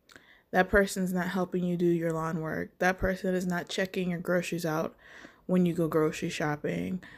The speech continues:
That person is not working the register at your gas station.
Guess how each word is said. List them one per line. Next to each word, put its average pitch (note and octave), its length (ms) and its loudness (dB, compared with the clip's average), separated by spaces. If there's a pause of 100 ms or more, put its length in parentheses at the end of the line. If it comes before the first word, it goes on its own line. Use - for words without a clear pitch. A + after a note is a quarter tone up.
(300)
That G#3 180 2
person F#3+ 440 4
is F3+ 220 0
not F3 680 2 (640)
working F#3+ 460 6
the F3+ 80 0
register E3+ 420 -2
at F#3+ 100 -4
your F3 120 -4
gas E3 280 -4
station. F#3+ 680 -8